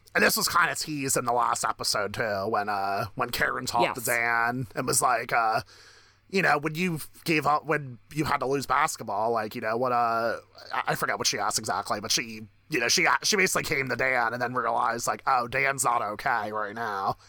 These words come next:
Speaker 1: and she doesn't want Lucas to suffer from that same fate.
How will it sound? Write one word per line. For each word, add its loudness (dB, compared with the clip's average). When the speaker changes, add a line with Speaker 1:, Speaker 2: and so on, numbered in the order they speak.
Speaker 1:
and 0
she 2
doesn't 0
want -4
Lucas 0
to 2
suffer 0
from -6
that -2
same -2
fate. -6